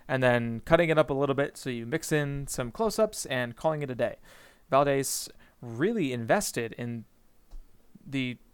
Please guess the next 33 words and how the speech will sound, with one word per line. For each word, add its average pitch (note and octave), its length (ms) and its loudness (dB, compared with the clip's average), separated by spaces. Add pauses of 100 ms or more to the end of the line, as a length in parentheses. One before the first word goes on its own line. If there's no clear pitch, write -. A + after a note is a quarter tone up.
(160)
staging, D3 960 -2
if B2+ 120 -10
you A#2+ 120 -10
will, A2 420 -8
of C3+ 420 4
the C3 180 -4
movie, C#3 520 -4 (140)
not C3+ 320 0
just B2+ 560 0 (800)
the F#3+ 100 -8
play. G#2+ 520 -2
And B2 380 2 (920)
that E3 260 6
was D#3 180 0
the C#3 80 0
most C#3 220 -2
exciting C#3 520 -2
part B2 220 -4
of A2 120 -14
watching B2 440 -8
Zoot A2+ 240 -12
Suit G#2+ 220 -14
for A3 220 -2
me, B2+ 100 -4
was A#2+ 160 -6
seeing C3 260 -4
how D3 240 -2
he D3 80 0
would C3+ 160 -4
continue D#3+ 460 -4
to A2+ 420 -12
experiment B2+ 580 -6
and, A2+ 120 -14